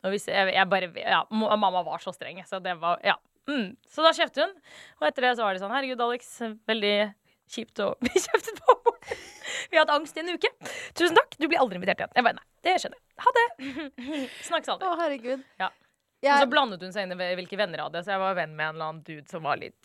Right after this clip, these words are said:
Speaker 1: ja, på kanten med loven i en liten periode. Nå gikk i sånn åttende klasse. Vi var drittunge, liksom.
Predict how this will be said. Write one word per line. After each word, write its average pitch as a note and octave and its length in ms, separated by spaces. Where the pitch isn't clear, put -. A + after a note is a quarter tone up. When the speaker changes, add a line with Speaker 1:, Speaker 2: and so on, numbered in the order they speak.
Speaker 1:
ja, - 140
på F#3+ 80
kanten E3+ 380
med E3+ 80
loven D#3 260
i D#3 60
en D#3+ 80
liten D#3+ 180
periode. D#3 320
Nå D#3+ 160
gikk E3 240
i G3 60
sånn G3+ 180
åttende - 400
klasse. E3 240
Vi F3 140
var D3+ 160
drittunge, E3+ 420
liksom. - 220